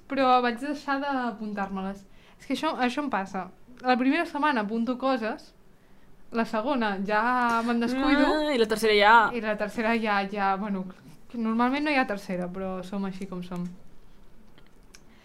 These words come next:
Speaker 1: Sí. Am, bueno, passem a les recomanacions. Tens alguna recomanació?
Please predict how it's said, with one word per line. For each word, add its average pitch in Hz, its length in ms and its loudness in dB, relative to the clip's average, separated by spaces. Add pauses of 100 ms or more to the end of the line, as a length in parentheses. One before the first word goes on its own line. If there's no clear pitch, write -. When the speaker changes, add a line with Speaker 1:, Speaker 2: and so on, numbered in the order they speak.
(180)
Speaker 1:
Sí. 214 180 -6 (760)
Am, 208 1000 0 (160)
bueno, 214 240 2
passem 220 300 -2
a 226 80 2
les 226 80 -2
recomanacions. 180 760 -8 (240)
Tens 202 200 -4
alguna 214 280 -2
recomanació? 180 640 -6